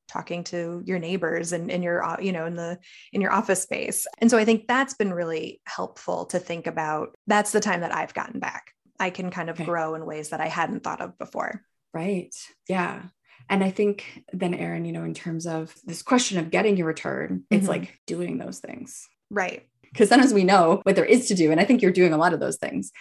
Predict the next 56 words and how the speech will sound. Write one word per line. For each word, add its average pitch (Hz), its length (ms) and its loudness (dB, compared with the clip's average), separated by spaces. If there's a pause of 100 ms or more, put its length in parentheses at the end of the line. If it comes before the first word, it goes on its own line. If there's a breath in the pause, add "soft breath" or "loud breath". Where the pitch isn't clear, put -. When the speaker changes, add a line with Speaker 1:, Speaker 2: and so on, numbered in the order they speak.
(140 loud breath)
Speaker 2:
but 220 100 8
Speaker 1:
Mm-hmm. 208 100 8
Speaker 2:
thinking 185 240 4
about 160 240 4
if 185 160 0
you're 196 160 10
noticing 180 540 2
this 160 160 -4
kind 165 220 -6
of 165 60 -6
discomfort 170 540 -4
in 165 160 -4
yourself, - 340 -2
and 214 100 2
part 247 160 6
of 214 80 4
it 190 60 4
is 165 140 0
the 160 80 -4
summer 156 300 -2
slowdown, - 540 -6
but - 240 2
you're 233 120 8
seeing 196 280 6
like, 165 160 2
okay, 180 200 0
you've 156 160 2
just 185 260 -2
outlaid 196 480 4
this 202 180 0
like 226 200 -4
extra 220 260 -4
expense. 185 420 -2
You're 170 100 -6
thinking 170 180 -6
about 165 160 -2
maybe 165 260 0
bringing 180 280 -2
on 180 100 -4
some 185 160 -6
more 165 640 -4 (100)
therapists. 269 1000 -4
It's 202 180 2
like, 185 240 0
are 185 160 2
you 247 320 6
doing 180 280 2
the 170 80 -2
things 170 260 -4
that 175 120 -4
you 180 260 0
need 196 200 2
to - 60 -14
be 170 100 -2
doing 160 340 -6
as, 160 280 -6